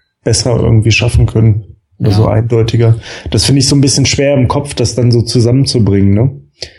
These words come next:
Speaker 1: Weil das sind halt einfach so zwei, also zwei komplett voneinander getrennte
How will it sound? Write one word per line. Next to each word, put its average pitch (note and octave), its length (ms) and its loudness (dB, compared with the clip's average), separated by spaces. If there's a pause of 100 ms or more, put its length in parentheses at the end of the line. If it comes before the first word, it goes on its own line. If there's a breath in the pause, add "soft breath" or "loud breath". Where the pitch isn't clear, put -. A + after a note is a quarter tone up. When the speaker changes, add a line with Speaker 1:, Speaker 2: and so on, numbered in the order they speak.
(340 loud breath)
Speaker 1:
Weil A2+ 180 0
das A#2 140 0
sind B2+ 140 2
halt B2 160 0
einfach A#2+ 260 0
so B2+ 140 -2
zwei, B2 760 -2 (160)
also A2+ 520 -2
zwei B2+ 640 -2 (160)
komplett A#2+ 380 -2
voneinander B2+ 400 0
getrennte B2 840 0